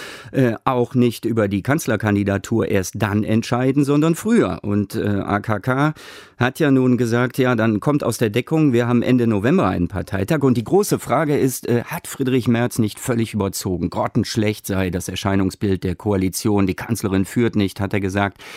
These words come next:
Damit könnte er ja die Truppen wieder hinter die Kanzlerin und auch hinter die Parteichefin führen.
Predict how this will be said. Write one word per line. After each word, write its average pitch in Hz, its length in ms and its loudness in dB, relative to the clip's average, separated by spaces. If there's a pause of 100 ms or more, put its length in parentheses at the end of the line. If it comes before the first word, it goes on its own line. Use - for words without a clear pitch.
(200)
Damit 110 440 0
könnte 135 380 2
er 143 220 -2
ja 147 180 2
die 131 140 0
Truppen 131 300 0
wieder 110 180 0
hinter 139 280 0
die 92 140 -4
Kanzlerin 95 600 -2
und - 220 0
auch 107 140 -2
hinter 107 240 0
die 104 100 -2
Parteichefin 101 1160 -4
führen. 95 580 0